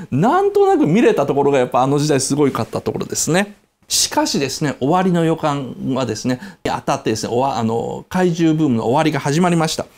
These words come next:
明らかに怪獣ブームの黄昏が見えてきたんですけど、これの逆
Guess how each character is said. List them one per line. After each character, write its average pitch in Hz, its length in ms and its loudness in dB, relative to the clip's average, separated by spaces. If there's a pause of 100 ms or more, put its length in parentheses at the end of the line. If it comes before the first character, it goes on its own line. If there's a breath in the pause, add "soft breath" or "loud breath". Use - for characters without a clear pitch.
(260 loud breath)
明 165 280 0
ら 311 80 4
か 247 100 2
に 156 80 2
怪 196 240 2
獣 185 240 4
ブ 165 60 2
ー - 20 4
ム 123 60 2
の 117 80 0
黄 135 240 -4
昏 165 200 0
が 147 80 0
見 156 140 2
え 165 100 4
て 127 120 -4
き - 60 -14
た 143 140 0
ん 131 60 2
で 123 40 -2
す - 60 -4
け - 60 -2
ど、 123 80 2
こ 180 180 -2
れ 302 80 4
の 311 120 4
逆 269 200 2